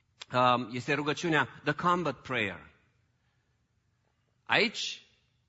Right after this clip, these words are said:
deja trecem de rugăciunea consacrată. Rugăciunea combatantă este rugăciunea în care ne luptăm în această rugăciune. O luptă care se dă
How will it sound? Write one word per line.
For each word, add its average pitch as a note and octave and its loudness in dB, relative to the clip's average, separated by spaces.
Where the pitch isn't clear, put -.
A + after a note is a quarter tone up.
deja D3 -2
trecem D#3+ -4
de C#3 0
rugăciunea B2 -4
consacrată. G2 -12
Rugăciunea E3 0
combatantă F#3 0
este D3+ -2
rugăciunea D3+ 0
în C3+ 2
care C#3+ 2
ne C#3 4
luptăm C3+ -2
în G2 -8
această A#2+ -8
rugăciune. A2 -8
O C3+ 0
luptă F#3+ 2
care D#3+ 2
se D3+ 0
dă D3+ 4